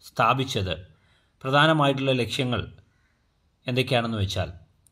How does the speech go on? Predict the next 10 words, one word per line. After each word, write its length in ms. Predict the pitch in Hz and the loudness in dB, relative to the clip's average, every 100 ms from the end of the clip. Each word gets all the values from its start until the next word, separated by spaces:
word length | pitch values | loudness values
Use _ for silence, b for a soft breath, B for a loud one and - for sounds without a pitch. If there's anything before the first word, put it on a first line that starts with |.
| _ _ _ - | _ _ _ 0
എൻഷുറിങ് 540 | 143 170 - 190 180 175 | 0 2 4 4 4 2
മോണിറ്ററി 460 | 139 160 185 175 160 | 2 2 2 0 0
സ്റ്റെബിലിറ്റി, 460 | 156 123 110 101 104 104 | -2 -4 -2 -2 -2 -2
മോണിറ്ററി 460 | 120 143 143 151 143 - | -2 -2 -2 -2 -4 -8
സ്റ്റെബിലിറ്റി 480 | - 135 143 170 170 | -6 -2 0 0 0
ഉറപ്പുവരുത്തുന്നതിനും 760 | 123 107 113 98 101 98 95 95 98 b b b b b - | 0 -2 -4 -4 -4 -2 -2 -2 -6 b b b b b -2
അതുപോലെ 280 | 123 127 123 | 0 0 0
കറൻസി 460 | 135 131 151 151 156 156 | 2 2 2 0 -2 0
ക്രെഡിറ്റ് 320 | 135 131 131 | 0 0 -2
സിസ്റ്റം, 280 | 123 101 107 | -8 -6 -6